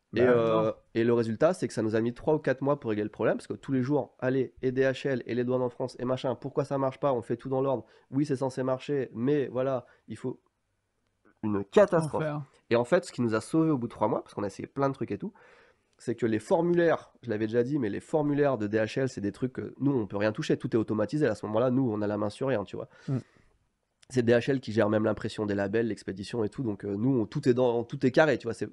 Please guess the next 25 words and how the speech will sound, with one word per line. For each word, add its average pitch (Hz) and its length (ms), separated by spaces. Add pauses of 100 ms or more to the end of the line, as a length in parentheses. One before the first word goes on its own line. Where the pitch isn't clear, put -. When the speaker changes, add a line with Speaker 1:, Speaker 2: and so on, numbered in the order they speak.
Speaker 1:
on, 120 80 (140)
on 107 40
n'a 104 100
rien 127 180
à 123 80
faire 131 180
dans 113 60
l'expédition. - 480 (600)
Et 110 120
le 107 80
seul 160 180
truc 160 180
qu'on 120 120
peut, - 180
qu'on 104 140
a 98 80
pu - 120
faire, 156 180 (200)
c'est - 140
que 104 100
sur 101 180
les 98 80
formulaires 165 460
de 117 100
douane, 110 300